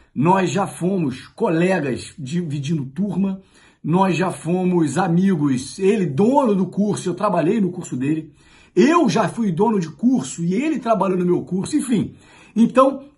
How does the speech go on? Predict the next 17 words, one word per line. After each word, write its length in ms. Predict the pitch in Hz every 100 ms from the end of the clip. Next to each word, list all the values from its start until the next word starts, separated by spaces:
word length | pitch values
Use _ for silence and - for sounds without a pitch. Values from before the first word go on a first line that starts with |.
| _ 196
nós 560 | 220 269 247 - - _
temos 440 | 233 277 254 165
uma 360 | 208 208 208 190
relação 600 | 160 240 190 - 214 247
de 80 | 170
parceria 720 | - 240 - - 202 185 277
no 100 | 240
direito 300 | 190 202 202
constitucional 480 | - 196 - 185 190
há 60 | 175
muito 240 | 175 -
tempo, 260 | 226 233 - _ _ - - _
é, 240 | 165 175 170
motivo 560 | 214 - - 349 285
pelo 260 | - 240 208
qual, 160 | 196 196
inclusive, 580 | 202 240 151 190 175